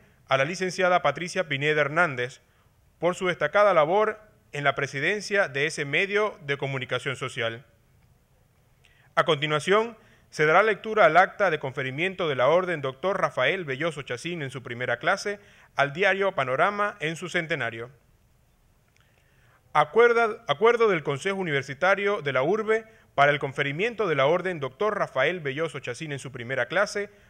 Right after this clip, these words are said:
al diario Panorama en su centenario. Considerando que es atribución del Consejo Universitario de la URBE,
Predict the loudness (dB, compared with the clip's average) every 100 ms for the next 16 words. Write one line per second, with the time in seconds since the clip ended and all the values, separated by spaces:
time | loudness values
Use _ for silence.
0 | -6 -6 0 0 2 0 0 0 0 2
1 | 0 -2 -4 -6 -6 -8 -6 -6 -6 -6
2 | -12 -16 _ _ _ _ _ _ _ _
3 | _ -2 -2 2 6 6 6 0 -6 -10
4 | _ _ _ -2 0 2 0 -2 -4 -2
5 | -2 0 -2 -2 -4 -4 -2 -2 -2 0
6 | 0 0 0 0 2 2 0 -2